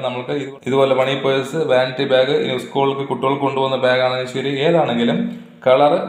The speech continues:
ഫെയ്ഡ് ആകാൻ തുടങ്ങി എന്ന് പറഞ്ഞു കഴിഞ്ഞാൽ നമുക്ക് പെട്ടെന്ന് തന്നെ അതിനെ നമുക്ക് റെഡിയാക്കി എടുക്കാൻ പറ്റുന്ന ഒരു ടിപ്പാണെന്ന് കാണിച്ചു തരാൻ പോകുന്നത് കേട്ടോ. അപ്പോൾ ഇതും നിങ്ങളെല്ലാ-, നിങ്ങൾക്ക് എല്ലാവർക്കും യൂസ്ഫുൾ ആണ്. അതെന്താണെന്ന് നമുക്ക് നോക്കാം.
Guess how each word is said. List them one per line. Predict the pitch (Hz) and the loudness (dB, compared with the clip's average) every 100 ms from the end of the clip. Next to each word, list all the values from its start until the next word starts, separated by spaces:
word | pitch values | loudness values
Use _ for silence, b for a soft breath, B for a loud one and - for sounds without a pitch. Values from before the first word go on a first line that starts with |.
| - | -6
ഫെയ്ഡ് | 135 135 139 | -6 0 0
ആകാൻ | 135 139 131 | 2 0 -2
തുടങ്ങി | 123 127 | -4 -6
എന്ന് | 127 | -6
പറഞ്ഞു | 117 113 | -4 -6
കഴിഞ്ഞാൽ | 110 110 123 120 | -4 -4 -4 -4
നമുക്ക് | 117 139 135 | -4 -4 -4
പെട്ടെന്ന് | 127 - 165 143 123 | -4 -4 -4 -4 -4
തന്നെ | 113 139 165 - B B B _ _ 120 | -6 -6 -8 -16 B B B _ _ -2
അതിനെ | 127 131 139 - 135 | 0 0 -2 -4 -4
നമുക്ക് | 131 127 131 | -2 0 0
റെഡിയാക്കി | 127 135 131 | 2 2 2
എടുക്കാൻ | 120 117 113 | 0 2 2
പറ്റുന്ന | 117 113 120 120 | 0 0 0 2
ഒരു | 117 117 - - - | 0 -4 -12 -20 -8
ടിപ്പാണെന്ന് | 127 123 120 120 117 | -4 0 0 0 0
കാണിച്ചു | 110 113 | 0 0
തരാൻ | 110 104 | -2 -2
പോകുന്നത് | 101 101 | -4 -6
കേട്ടോ. | 98 95 95 B B - | -6 -6 -6 B B -2
അപ്പോൾ | 135 143 | 0 2
ഇതും | 185 180 | 2 0
നിങ്ങളെല്ലാ-, | 147 147 143 147 143 | 2 2 4 4 2
നിങ്ങൾക്ക് | 143 139 | 0 0
എല്ലാവർക്കും | 139 139 139 139 | 2 2 2 -2
യൂസ്ഫുൾ | 135 139 135 135 | -4 -2 0 0
ആണ്. | 170 202 - - | -2 -8 -12 -4
അതെന്താണെന്ന് | 120 127 135 131 127 | -2 2 0 0 -2
നമുക്ക് | 120 110 | 0 0
നോക്കാം. | 113 | 0